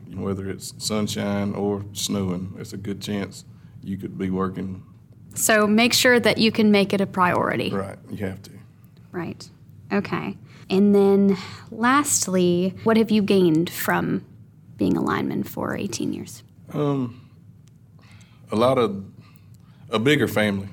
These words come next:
Speaker 1: I guess you'd say, because, you know, we kinda all look out for each other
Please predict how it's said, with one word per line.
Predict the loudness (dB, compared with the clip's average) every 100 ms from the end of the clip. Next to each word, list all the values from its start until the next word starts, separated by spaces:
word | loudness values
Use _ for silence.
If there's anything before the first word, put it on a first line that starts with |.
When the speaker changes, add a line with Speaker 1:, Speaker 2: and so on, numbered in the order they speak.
| -10
Speaker 1:
I | -6
guess | -4 -4 -6
you'd | -8
say, | -6 -4
because, | -4 -6 -8 -6
you | -6
know, | -4
we | -4
kinda | -2 -2 -2
all | -2 -2
look | -4 -4
out | -6
for | -8 -10
each | -8
other | -8 -8 -10